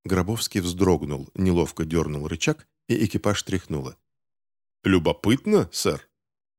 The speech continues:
Вам дурно? Рыба, которую мы заказывали вчера в Габене, была не свежей?» Не свежей там была лишь дама,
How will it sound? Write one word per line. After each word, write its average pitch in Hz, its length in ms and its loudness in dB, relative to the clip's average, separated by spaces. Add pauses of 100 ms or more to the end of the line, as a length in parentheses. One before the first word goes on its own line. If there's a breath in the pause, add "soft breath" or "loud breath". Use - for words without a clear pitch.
(100)
Вам 95 280 2
дурно? 123 420 4 (600)
Рыба, 95 500 4
которую 92 420 4
мы 95 160 2
заказывали 82 580 2
вчера 92 360 2
в 78 100 -6
Габене, 76 540 0
была 87 320 2
не 78 100 -2
свежей?» 123 560 0 (720)
Не 135 140 4
свежей 196 420 4
там 170 380 2
была 139 300 6
лишь 131 260 2
дама, 78 640 -2